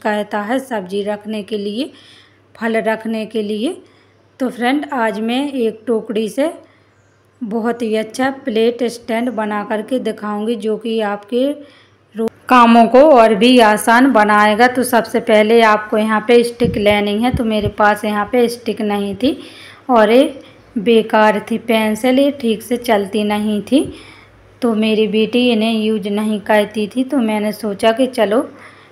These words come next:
इसे मैं यूज़ कर लेती हूँ। तो यहाँ पे मैंने तीन पेंसिल ले ली हैं और ग्लू गन की सहायता से इसे मैंने इस टोकरी में अच्छे से चिपका लिया है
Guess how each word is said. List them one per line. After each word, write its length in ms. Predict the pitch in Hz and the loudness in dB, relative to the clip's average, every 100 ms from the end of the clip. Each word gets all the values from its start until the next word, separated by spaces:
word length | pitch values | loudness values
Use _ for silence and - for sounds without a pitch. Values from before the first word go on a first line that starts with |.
| _ | _
इसे 260 | 233 240 233 | -6 -2 0
मैं 300 | 214 226 294 | 0 0 0
यूज़ 400 | 254 233 277 277 | 0 0 -2 -4
कर 200 | - 214 | -2 0
लेती 460 | 208 208 208 208 208 | 2 0 -2 -2 -4
हूँ। 240 | 214 294 | 0 0
तो 120 | 277 226 | 0 -2
यहाँ 280 | 208 208 | -2 -4
पे 140 | 196 214 | -6 -4
मैंने 300 | 208 208 254 254 | -4 -2 -2 -4
तीन 200 | 214 214 196 | -4 -4 -4
पेंसिल 440 | 208 202 196 226 | -4 -4 -4 -4
ले 220 | 214 202 196 | 0 0 0
ली 180 | 202 208 | 0 -4
हैं 160 | 233 | -2
और 280 | 247 208 202 | 2 2 0
ग्लू 260 | 185 202 208 | -4 -2 -2
गन 180 | 202 196 | -2 -4
की 160 | 220 262 | -2 -2
सहायता 560 | 254 196 196 185 196 196 | -4 -4 -4 -2 -4 -4
से 220 | 285 330 - - - - - | -4 -6 -10 -20 -20 -20 -12
इसे 320 | - 247 247 226 | -6 -4 -2 -2
मैंने 360 | 214 208 226 | -2 0 0
इस 180 | 254 254 - | 0 -4 -4
टोकरी 380 | 220 196 202 214 | -4 -2 -2 -2
में 160 | 240 | 0
अच्छे 380 | 233 214 - - | 0 -2 -6 -12
से 200 | 196 262 302 | -4 -2 -2
चिपका 480 | - 220 - 208 | -4 -8 -4 -2
लिया 360 | 202 196 202 202 | -2 -2 0 0
है 220 | 202 330 | 0 -2